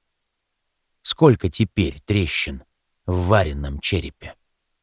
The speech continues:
Лицо-то цело почти, как живое, белое и святое. Дим.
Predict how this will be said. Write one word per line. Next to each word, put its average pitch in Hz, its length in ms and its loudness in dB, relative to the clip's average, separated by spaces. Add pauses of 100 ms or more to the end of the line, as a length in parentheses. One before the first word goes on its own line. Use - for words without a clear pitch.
(1000)
Лицо-то 110 800 2 (1300)
цело 98 480 4
почти, - 600 -4 (1040)
как 135 200 0
живое, 120 640 2 (800)
белое 95 600 2 (1000)
и 101 80 0
святое. 76 720 -2 (1500)
Дим. 90 480 -2